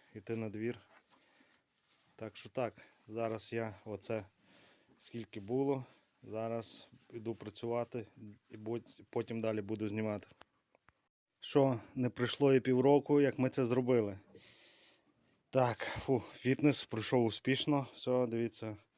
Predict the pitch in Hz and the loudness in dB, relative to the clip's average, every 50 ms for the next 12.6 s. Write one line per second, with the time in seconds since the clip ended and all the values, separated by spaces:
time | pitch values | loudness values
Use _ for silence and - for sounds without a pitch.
0 | _ _ _ _ _ _ _ _ _ _ _ - 107 - - 123 117 123 110 - | _ _ _ _ _ _ _ _ _ _ _ -16 -16 -8 -4 -2 -2 -2 -2 -4
1 | - 107 - - - - - - 110 113 110 110 110 - - 110 - 113 113 - | -8 -14 -16 -18 -20 -18 -12 -8 -6 -4 -4 -4 -4 -6 -8 -8 -8 -10 -10 -10
2 | - - 110 - 110 - - - 123 123 135 139 135 - 139 127 - - - - | -10 -10 -10 -10 -10 -8 -6 -4 0 0 0 0 0 -2 -4 -6 -6 -10 -20 -20
3 | - - 120 117 117 107 113 131 135 120 - - _ _ _ - - - - _ | -10 -6 -2 -2 -2 -2 0 0 0 -2 -2 -6 _ _ _ -20 -20 -20 -20 _
4 | _ _ - 117 120 123 123 123 120 117 110 - - - 117 107 113 104 110 101 | _ _ -4 0 2 4 4 4 2 0 -4 -8 -14 -10 -8 -6 -6 -6 -8 -6
5 | - 117 120 127 123 123 123 113 - - 120 117 120 127 - - - - - - | -4 0 2 2 4 4 2 2 0 -2 -2 0 0 0 -2 -4 -10 -20 -20 -20
6 | - - - - _ _ _ - 120 123 123 117 113 120 127 123 - - 123 117 | -20 -20 -20 -20 _ _ _ -2 -2 0 0 0 0 0 0 0 0 -2 -6 -6
7 | - - 127 131 127 123 - - - - _ _ _ _ _ _ _ - 117 110 | -4 0 2 2 2 2 0 -4 -10 -20 _ _ _ _ _ _ _ -10 -10 -8
8 | - - 123 123 120 - - 123 123 123 120 113 101 - 160 139 110 120 113 120 | -4 -2 -2 -2 -2 -4 -4 -2 -2 0 -2 -2 -6 -8 -8 -6 -4 -2 0 2
9 | 123 127 117 - - - 120 113 - - 135 135 135 131 - - 151 139 131 131 | 2 2 2 0 -4 -8 -6 -6 -4 -2 0 0 0 0 -2 -2 -2 0 2 2
10 | 123 120 117 117 - - _ - 123 127 120 120 120 107 123 131 135 135 135 135 | 2 2 0 -2 -4 -10 _ -10 -6 -4 -4 -4 -2 0 0 2 2 4 2 2
11 | 139 139 127 123 - - - - - - - - - - - _ _ _ _ _ | 0 0 -2 -4 -10 -16 -20 -20 -20 -20 -20 -20 -20 -20 -20 _ _ _ _ _
12 | _ - 120 113 120 117 110 113 113 139 143 | _ -10 -6 -6 -4 -6 -6 -4 -4 -2 -4